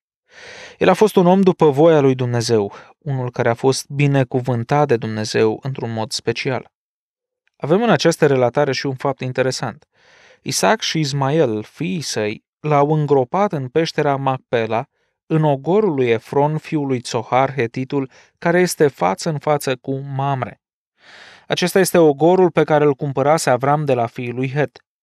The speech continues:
Acolo au fost îngropați Avram și nevastă sa Sara.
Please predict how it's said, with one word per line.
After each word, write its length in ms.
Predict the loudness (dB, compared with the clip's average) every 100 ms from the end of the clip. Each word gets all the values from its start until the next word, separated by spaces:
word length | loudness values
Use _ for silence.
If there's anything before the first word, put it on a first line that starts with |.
| _ _ -16
Acolo 300 | -4 0 0
au 60 |
fost 240 | 0 -4 -4
îngropați 540 | -2 -2 0 0 0
Avram 420 | -4 0 0 0
și 180 | -4 -8
nevastă 460 | -6 -4 -4 -4 -6
sa 160 | -4
Sara. 400 | -4 -2 -2 -4